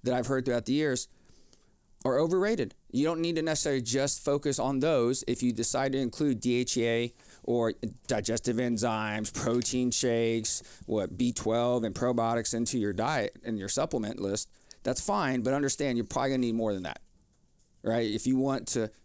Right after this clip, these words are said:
graduate to a top shelf supplement or s-, a recommendation, take something that's really going to show up in your labs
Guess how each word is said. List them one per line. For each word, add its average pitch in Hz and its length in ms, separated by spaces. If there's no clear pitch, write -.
graduate 143 680
to 107 160
a 107 40
top - 300
shelf 131 240
supplement 135 580
or 113 140
s-, - 220
a 117 100
recommendation, 120 840
take 160 180
something 175 400
that's 127 160
really 131 340
going 123 360
to 120 360
show - 340
up 139 160
in 151 100
your 151 120
labs 110 560